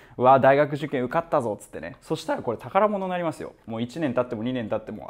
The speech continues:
「あー、これで勉強したな」みたいな。素敵な感じになるじゃないですか。これなんか何年で、何年でじゃねえや、何日で、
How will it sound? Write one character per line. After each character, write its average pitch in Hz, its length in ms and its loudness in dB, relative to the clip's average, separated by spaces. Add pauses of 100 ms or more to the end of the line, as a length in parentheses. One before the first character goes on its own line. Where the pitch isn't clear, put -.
(120)
「あ 110 40 0
ー、 110 60 -4
こ 117 80 -4
れ 117 60 -2
で 110 80 -2
勉 113 200 -4
強 123 140 -4
し 120 60 -14
た 127 120 -4
な」 127 100 0
み 104 80 -8
た 71 120 -12
い 65 40 -10
な。 65 60 -12 (340)
素 - 80 -12
敵 143 180 -2
な 135 80 4
感 139 140 0
じ 120 60 -2
に - 40 -4
な 139 60 4
る 143 60 2
じ 110 80 -2
ゃ - 20 -6
な 80 60 -8
い - 20 -10
で 67 80 -10
す - 80 -18
か。 - 180 -6 (240)
こ 113 60 -2
れ 110 60 0
な 120 100 2
ん 120 60 -4
か 113 80 -8
何 160 240 -2
年 123 180 -4
で、 110 380 -8
何 143 180 -2
年 113 140 -2
で 107 100 -4
じ 101 80 -6
ゃ - 20 -6
ね 98 60 -8
え 87 60 -10
や、 85 60 -10
何 151 420 -2
日 127 240 -2
で、 107 280 -4